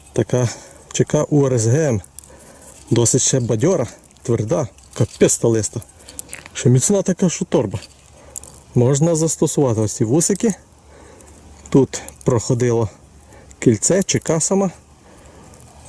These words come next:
з колечком. Дьоргав за колечко. Ця Ч К автоматично відкидалася. І граната зривалася через чотири секунди. Але міцна, здорова,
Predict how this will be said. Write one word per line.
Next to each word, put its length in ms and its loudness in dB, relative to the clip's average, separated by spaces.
з 240 0
колечком. 580 2
Дьоргав 320 2
за 100 -2
колечко. 540 0
Ця 180 4
Ч 160 -2
К 300 -2
автоматично 680 0
відкидалася. 880 0
І 160 8
граната 460 2
зривалася 600 0
через 280 -2
чотири 320 0
секунди. 400 -2
Але 180 4
міцна, 500 2
здорова, 500 -2